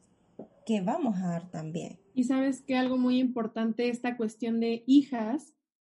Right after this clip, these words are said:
Speaker 2: lamentablemente hay, hay algo social que pasa, al menos en México y creo que también en Latinoamérica,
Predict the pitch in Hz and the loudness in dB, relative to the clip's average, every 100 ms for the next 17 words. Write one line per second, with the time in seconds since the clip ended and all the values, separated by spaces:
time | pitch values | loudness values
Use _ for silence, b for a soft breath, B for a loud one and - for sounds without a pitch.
0 | _ - 269 277 269 247 285 320 311 277 | _ 0 4 4 4 2 4 4 4 2
1 | 269 294 285 - - 254 254 262 262 247 | 2 0 -2 -8 -4 0 4 4 4 0
2 | - _ _ _ _ _ - 269 285 302 | -8 _ _ _ _ _ -6 0 2 4
3 | 339 330 277 247 247 247 247 277 240 226 | 4 2 0 0 0 0 0 -2 0 -4
4 | 240 269 294 262 240 240 247 262 - - | -2 -2 -2 -2 -4 0 0 0 -4 -12
5 | 247 233 226 233 254 254 - 311 269 262 | -8 -4 -4 0 0 -2 0 0 0 -2
6 | 277 240 226 226 240 226 226 214 214 226 | -4 -4 -4 -4 -4 -6 -4 -2 -2 -2
7 | 233 240 240 359 | -2 -2 -2 -4